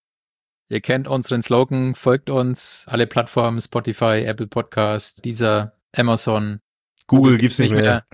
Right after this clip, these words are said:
Speaker 1: mehr.
Speaker 2: <laughs>
Speaker 1: Ja, ist jetzt auf, äh, alles auf YouTube Music. Also
Speaker 2: Ja.
Speaker 1: folgt uns auf YouTube Music. Weiß gar nicht, ob wir da schon gelistet sind. Müssen wir mal checken.
Speaker 2: Cool.
Speaker 1: Schreibt uns gerne Profile, wie immer in den Shownotes. Immer offen für Feedback, Themenvorschläge,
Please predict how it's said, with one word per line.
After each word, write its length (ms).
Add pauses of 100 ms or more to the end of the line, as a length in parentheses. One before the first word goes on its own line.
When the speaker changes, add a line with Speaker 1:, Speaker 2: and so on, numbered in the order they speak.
(300)
Speaker 1:
mehr. 80
Speaker 2:
<laughs> 160
Speaker 1:
Ja, 60
ist 180
jetzt 200
auf, 260
äh, 40
alles 520
auf 160
YouTube 380
Music. 460 (140)
Also 240
Speaker 2:
Ja. 80
Speaker 1:
folgt 160
uns 160
auf 140
YouTube 320
Music. 380 (640)
Weiß 160
gar 100
nicht, 100
ob 60
wir 60
da 100
schon 120
gelistet 360
sind. 160
Müssen 160
wir 100
mal 60
checken. 380 (140)
Speaker 2:
Cool. 80
Speaker 1:
Schreibt 220
uns 160
gerne 400
Profile, 720
wie 80
immer 180
in 60
den 100
Shownotes. 760 (280)
Immer 240
offen 220
für 120
Feedback, 480
Themenvorschläge, 920